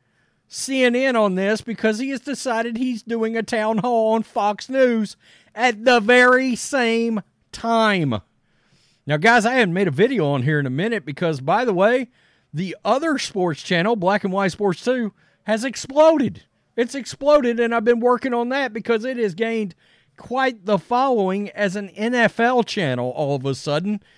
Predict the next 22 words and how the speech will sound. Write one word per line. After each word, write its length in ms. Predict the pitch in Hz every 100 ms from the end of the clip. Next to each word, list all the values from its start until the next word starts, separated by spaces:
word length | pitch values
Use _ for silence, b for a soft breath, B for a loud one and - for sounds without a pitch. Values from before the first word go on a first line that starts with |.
| b b
And, 180 | 214 214
well, 260 | 202 220
it's 220 | 208 - -
N 160 | 185 185
F 180 | 170
L 200 | 185 160
season, 500 | 147 - 262 147 170
but, 180 | 165 165
guys, 300 | 170 170 170
I 100 | 165
haven't 280 | 160 156 143
forgot 280 | 151 170 185
about 380 | 175 180 170 180
you. 220 | 175 151 b b b
Make 240 | 156 220 185
sure 220 | - 226
you 180 | 202 190
subscribe, 840 | 208 170 - 202 190 196 196 156
grab 400 | 117 175 202 180
some 220 | - 196
channel 340 | - 190 202
memberships, 840 | 196 190 196 196 - 196 208 - -